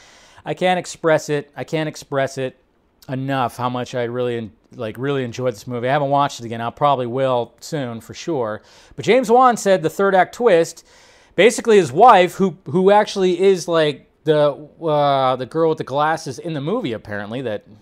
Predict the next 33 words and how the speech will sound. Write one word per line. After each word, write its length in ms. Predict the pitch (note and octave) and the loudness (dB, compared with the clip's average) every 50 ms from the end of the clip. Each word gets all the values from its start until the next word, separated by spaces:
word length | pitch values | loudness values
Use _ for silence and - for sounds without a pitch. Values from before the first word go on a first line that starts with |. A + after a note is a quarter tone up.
| _ C#3 C3 | _ -16 -12
uh, 260 | A2+ G#2+ G#2 G2+ G2 F#2 | -10 -8 -8 -8 -8 -8
I 60 | G#2+ | -10
found 320 | - - A#2+ A2 A2 G#2+ | -10 -10 -10 -10 -8 -6
out, 280 | G#2+ A#2 D3 D3+ - - - _ _ | -2 -2 -2 -2 -2 -8 -20 _ _
says, 180 | - D#3+ C#3 C#3+ | -10 -10 -6 -4
"My 140 | E3 D#3 | -2 0
wife, 400 | D#3+ G3 B3+ B3+ A3 G#3+ G#3 - | 2 4 6 6 6 4 2 -2
Ingrid, 540 | - G#3+ A#3+ G#3 D3+ C#3 C3+ C#3 D#3 D#3 D3+ _ _ _ _ _ _ _ _ _ _ | -6 -6 -6 -4 -4 -4 -2 -2 -4 -6 -8 _ _ _ _ _ _ _ _ _ _
she 180 | _ - G#3 A3 | _ -8 -2 4
does 280 | A3+ A#3 A3+ A3 - - | 6 6 6 6 4 0
a 60 | E3 | -4
lot 300 | D3 C3+ C#3 D#3 F3+ G#3 | -4 -2 0 2 2 2
of 80 | A3+ G3 | 2 2
research 460 | G3 G#3 G#3 - - E3+ D#3+ D3+ - | -2 -2 -2 -4 -2 -4 -4 -4 -4
into 160 | D#3 C#3 D3+ C#3+ | -8 -8 -8 -8
medical 520 | C3 C3+ C#3 D3+ E3 E3+ - F3 F3+ D#3+ | -8 -6 -6 -4 -4 -4 -2 -2 -2 -2
anomalies. 840 | C#3 C#3 C#3 C#3+ D3+ E3 E3+ C#3 A#2 G#2 G#2 G2+ G2+ A2+ A#2+ - - _ _ _ _ _ _ _ _ _ _ _ _ | -2 -2 -2 -2 -4 -2 -4 -4 -6 -6 -8 -8 -10 -10 -12 -12 -16 _ _ _ _ _ _ _ _ _ _ _ _
So 240 | - - D#3+ D3+ | -6 -2 -2 0
obviously 600 | - D3 D#3+ G3+ A3 A3 G#3+ G3+ - - G3+ F#3+ | 2 4 6 6 6 4 0 -6 -2 -2 -2 -2
my 180 | F3+ E3 D#3 D3 | 0 0 0 0
horror 500 | C3+ - - F3+ G3 G#3 G3 F3+ E3+ E3 | -2 0 0 2 4 4 4 4 4 2
movie 580 | D3+ D3 D#3 E3 F3 E3+ D#3 F3 D#3+ D3+ C#3+ B2 | 2 0 -2 -2 -2 -2 -2 -4 -4 -4 -6 -8
fucked 800 | - _ - - - - - - A3+ A3+ G#3+ G#3 - - - | -10 _ -20 -20 -20 -18 -6 2 4 6 6 4 2 0 2
up 180 | G#3+ G3 E3+ - | 2 2 2 2
mind 600 | D#3 D#3+ F3+ G3+ G3 F3 D3+ C#3 C#3+ D3 D#3 D#3 | 0 0 0 0 2 0 0 -2 -2 -4 -6 -8
went 260 | C3+ B2 D3 D#3+ D#3 | -8 -8 -8 -8 -8
immediately 580 | D3+ C#3 D3 F3+ G#3 A3+ A3 F#3+ D#3+ D#3 D#3 D#3 | -8 -8 -6 -4 -4 -2 -2 -2 0 0 -2 -4
to 180 | D#3 - - D#3 | -6 -6 -6 -4
the 100 | D3+ C#3 | -4 -4
most 460 | C#3+ D3 D3+ E3 F3+ F3 - - - | -4 -4 -4 -4 -4 -4 -6 -12 -12
messed 360 | D#3 C#3 D3 D#3 D3+ - - | -8 -6 -6 -6 -6 -6 -4
up 200 | E3 D3+ D3 - | -2 -2 -2 -4
story." 720 | - - - - - G3 G3+ G3+ F3+ C3 G#2+ F#2 F2+ E2+ | -10 -16 -14 -4 0 2 2 4 2 0 -2 -6 -14 -20